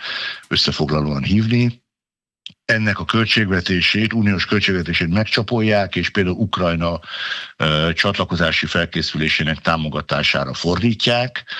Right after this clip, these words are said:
illetve a másik, ö, a másik, ami mostanában sokszor szóba kerül, hogy adott esetben az Európai Védelmi Alap, tehát ez a biztonságot szolgáló beruházások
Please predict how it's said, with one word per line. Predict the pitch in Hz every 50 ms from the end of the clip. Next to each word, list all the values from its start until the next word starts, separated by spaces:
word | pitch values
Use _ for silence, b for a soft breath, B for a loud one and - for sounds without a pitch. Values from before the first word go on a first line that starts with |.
| B B B B B B _
illetve | - 98 95 98 95 - 101 95
a | 92
másik, | 92 98 101 107 110 - - - 98 95 87 - - -
ö, | 98 90 92 90 92
a | 95 90
másik, | 85 95 101 101 - - 95 -
ami | 98 90 90
mostanában | 90 87 90 90 - - - - 92 87 87 85 85 78 78 85 85 85 82 85 82 82 - -
sokszor | - - - 98 95 - - 90 85 -
szóba | - 92 90 90 95 95
kerül, | - - 95 92 87 95 95 92 92
hogy | 87 - 90 87 80 95
adott | 95 85 82 80 -
esetben | 90 80 - 90 80 80 90 85
az | 78 85 -
Európai | 107 101 92 90 90 85 80 - 87 82
Védelmi | 78 82 104 104 92 90 85 78 76 76 78 76
Alap, | 67 69 69 67 67 65 - -
tehát | - - 78 71 71 71 73 73 -
ez | 85 80 71
a | 78 78 76 76 76 73 - B B B B B B B
biztonságot | - 90 90 - - - 87 85 80 - - - 76 76 76 73 71 76 78 78 78 -
szolgáló | - - 87 87 87 80 85 82 80 78 80 76
beruházások | 69 78 87 85 85 80 80 78 78 80 78 80 73 76 73 - - 80 78 73 - -